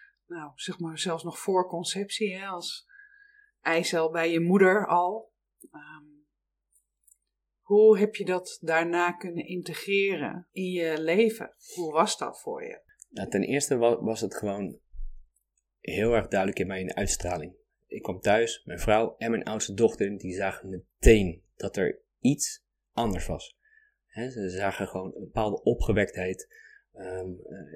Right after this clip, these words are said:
Speaker 2: ik, ik voelde me ook echt honderden kilo's lichter.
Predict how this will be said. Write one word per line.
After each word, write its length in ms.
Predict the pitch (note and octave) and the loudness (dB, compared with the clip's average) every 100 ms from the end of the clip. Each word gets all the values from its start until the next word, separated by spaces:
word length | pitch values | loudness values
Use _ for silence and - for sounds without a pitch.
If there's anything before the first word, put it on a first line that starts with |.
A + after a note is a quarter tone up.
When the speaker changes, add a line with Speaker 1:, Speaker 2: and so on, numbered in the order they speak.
| - | -8
Speaker 2:
ik, 200 | A#2 - | -8 -6
ik 140 | - - | -4 2
voelde 280 | - F3 | 8 8
me 80 | C#3 | 6
ook 260 | G#2+ - - | -2 -8 -10
echt 360 | - F#2 - - | -8 -8 -10 -8
honderden 420 | - A#2 A2 F#2 | -2 -2 -2 -4
kilo's 320 | - G2 F2+ | -4 -4 -2
lichter. 460 | G#2 G#2+ - F2 | 0 0 0 -4